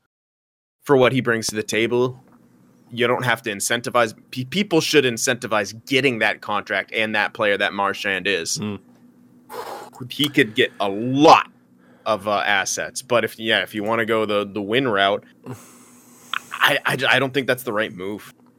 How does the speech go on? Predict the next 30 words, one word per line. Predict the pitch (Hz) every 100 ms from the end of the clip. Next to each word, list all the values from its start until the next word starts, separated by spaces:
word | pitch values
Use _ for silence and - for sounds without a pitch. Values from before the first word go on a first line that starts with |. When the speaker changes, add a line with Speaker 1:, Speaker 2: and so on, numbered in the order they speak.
| _ _ -
Speaker 1:
Um, | 101 101 101 95 92 _ _ _ _ _ - _ _ -
and | - 113
I, | 104 120
the | 113 127
only | 143 139
reason | 131 123 123
I'd | 110
hope | 120 127 123 107 _
Bergeron | 120 104 110 110 113 101
retires | 98 104 101 95 90 - - _ _ _
is | 117 113
so | - 113
that | 107 98
the | 98
Bruins | 92 101 101 92 90 - - - _ _
go | - 104
down | 101 98 98
that | 90
route, | 98 98 82
because | 101 110 101
you | 120
are | 113
stuck | - 113 123
in |
a | 98
meat | 95 104 104
grinder | 107 101 95 98
of | 92
a |
division, | 98 92 98 92 90 92